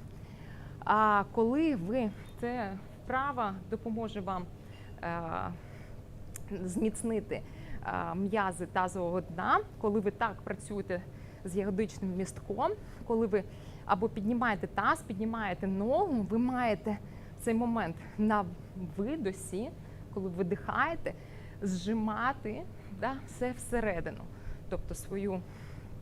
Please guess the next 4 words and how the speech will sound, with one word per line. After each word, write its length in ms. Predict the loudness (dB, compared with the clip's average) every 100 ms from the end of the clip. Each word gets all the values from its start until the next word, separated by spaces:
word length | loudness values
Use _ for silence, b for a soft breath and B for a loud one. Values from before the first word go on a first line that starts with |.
| -10 -10 -10 -10 B B B -6
проміжність 720 | -2 0 -2 -2 -4 -4 -2
ми 160 | 2 2
зжимаємо, 720 | 2 0 0 0 0 0 -4
стискаємо 840 | -6 -2 -2 0 -2 0 -2 -4